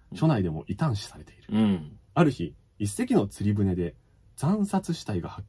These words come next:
Speaker 2: 見された。
Speaker 1: うん。
Speaker 2: 男は麻薬売人の江本。
Speaker 1: うん。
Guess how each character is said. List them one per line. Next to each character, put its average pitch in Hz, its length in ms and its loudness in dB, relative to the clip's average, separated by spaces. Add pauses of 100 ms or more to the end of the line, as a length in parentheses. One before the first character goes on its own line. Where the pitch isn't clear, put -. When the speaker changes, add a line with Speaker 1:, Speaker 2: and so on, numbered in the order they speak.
Speaker 2:
見 82 80 -4
さ - 80 -12
れ - 100 -14
た。 - 160 -14
Speaker 1:
う 226 60 0
ん。 190 200 0 (200)
Speaker 2:
男 160 300 2
は 92 200 2
麻 98 120 2
薬 160 240 0
売 123 200 -2
人 120 200 0
の 101 240 -2
江 123 60 0
本。 110 260 -4 (260)
Speaker 1:
う 92 60 -10
ん。 - 80 -14